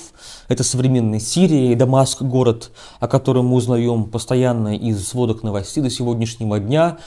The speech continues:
Там всё неспокойно, нестабильно. Так вот, Дамаск оказывается объектом Божьего суда, как и прочие народы, обидчики Израиля. Э, оказывается, что суд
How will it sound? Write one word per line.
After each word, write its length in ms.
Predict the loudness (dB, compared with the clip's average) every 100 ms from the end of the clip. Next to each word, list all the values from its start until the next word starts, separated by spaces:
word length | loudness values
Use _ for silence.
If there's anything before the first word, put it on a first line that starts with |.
| -2
Там 200 | 2 2
всё 420 | 2 6 6 6 2 -10 0
неспокойно, 760 | 2 2 0 0 6 8 8
нестабильно. 1000 | 4 0 2 2 2 2 2 2 0 -2 -8 -20 -6
Так 200 | -4 0
вот, 260 | 4 4 6
Дамаск 580 | 4 6 6 4 0 -2
оказывается 1000 | 2 4 4 4 2 0 0 -2 -2 -8 -20 -8
объектом 540 | -4 2 2 2 0 2
Божьего 460 | 2 2 0 0
суда, 520 | -2 -2 -2 -2 -4 -8 0
как 200 | 2 2
и 40 |
прочие 360 | 4 4 4 2
народы, 460 | 4 0 -2 -8 -8
обидчики 600 | -4 0 0 -2 -4 0
Израиля. 580 | 0 0 0 -2 -6 -10 -18 _ _ _ -20 -20 -20 -20 -20 -20 _ _ -20 -20 -20 -14
Э, 580 | -2 2 6 6 6 4
оказывается, 760 | 2 4 6 6 6 4 4 0
что 320 | 0 2 2
суд 680 | 2 -2 2 2 2 -4